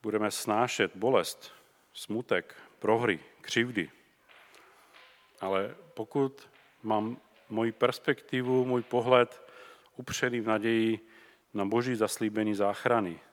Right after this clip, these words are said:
spásy, tak mi to pomáhá správně zvládat životní situace. V těžkých chvílích vím,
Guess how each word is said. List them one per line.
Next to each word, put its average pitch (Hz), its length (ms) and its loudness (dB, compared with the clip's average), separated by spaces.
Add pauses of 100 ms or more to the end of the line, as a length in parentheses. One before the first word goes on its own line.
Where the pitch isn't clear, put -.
(1200)
spásy, - 680 0 (760)
tak 95 140 -8
mi 107 80 -2
to 117 120 -4
pomáhá 120 480 2
správně 110 580 0
zvládat 95 640 2 (160)
životní 95 440 -6
situace. - 640 -6 (480)
V - 60 -20
těžkých - 480 -6
chvílích 113 360 0
vím, 104 460 -2